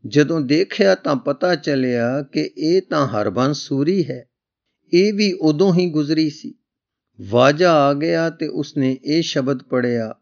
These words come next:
"ਮੋਹਨ ਪ੍ਰਾਨ ਮਾਨ ਰੰਗੀਲੇ।" ਕੀਰਤਨ ਖਤਮ ਹੋਇਆ, ਆਪੇ ਹੀ ਵਾਜਾ ਚਲਾ ਗਿਆ,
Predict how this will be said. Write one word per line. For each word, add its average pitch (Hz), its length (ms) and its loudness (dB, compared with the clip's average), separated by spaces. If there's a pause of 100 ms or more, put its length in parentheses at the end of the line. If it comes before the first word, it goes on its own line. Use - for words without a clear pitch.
(480)
"ਮੋਹਨ 156 640 0
ਪ੍ਰਾਨ 131 520 0
ਮਾਨ 127 440 0
ਰੰਗੀਲੇ।" 120 640 -4 (920)
ਕੀਰਤਨ 165 460 0
ਖਤਮ 151 440 -4
ਹੋਇਆ, 117 380 -4 (640)
ਆਪੇ 175 420 2
ਹੀ 170 180 6
ਵਾਜਾ 127 460 0
ਚਲਾ 131 400 -4
ਗਿਆ, 120 340 -8